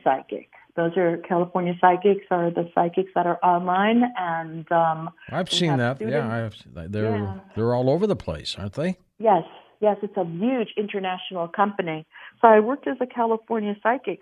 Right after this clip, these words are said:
Speaker 1: for many years under a few different pseudonyms, and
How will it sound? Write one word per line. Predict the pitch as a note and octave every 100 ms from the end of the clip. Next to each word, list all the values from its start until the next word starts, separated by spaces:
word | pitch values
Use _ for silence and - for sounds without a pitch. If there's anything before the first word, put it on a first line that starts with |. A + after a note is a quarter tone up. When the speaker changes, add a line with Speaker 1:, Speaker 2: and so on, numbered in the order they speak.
| -
Speaker 1:
for | E3+
many | E3 E3 E3 D#3+
years | D#3+ D#3+ F3+ - -
under | E3+ E3 E3+ E3
a | E3
few | - A#3+
different | A#3 F#3 E3 D3 -
pseudonyms, | - A#3+ F#3 D3+ D#3+ G3+ - _ - - - - _ _ -
and | G3 F#3 F#3 F#3 F#3 F3